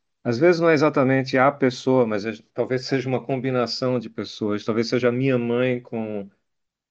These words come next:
com uma amiga dela, ou a minha mãe com o irmão dela, seja um personagem só, com o meu tio. Então,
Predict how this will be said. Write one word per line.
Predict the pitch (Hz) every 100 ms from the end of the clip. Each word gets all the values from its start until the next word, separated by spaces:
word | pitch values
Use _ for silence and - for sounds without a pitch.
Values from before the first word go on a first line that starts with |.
| _
com | - 120
uma | 120
amiga | 117 120 123 120
dela, | 107 117 120 117
ou | 110
a | 110
minha | 117 120
mãe | 117 120 127
com | 127 120 117
o | 123
irmão | 117 127 156
dela, | 110 95 87
seja | 85 104 101
um | 104 98
personagem | 104 - 104 98 98 95
só, | - 98 95 _ _ _ _
com | - 101
o | 101
meu | 113 104
tio. | - 113 104 98 - _ _ _ _ _ _ -
Então, | 104 98 117 117 117 113 104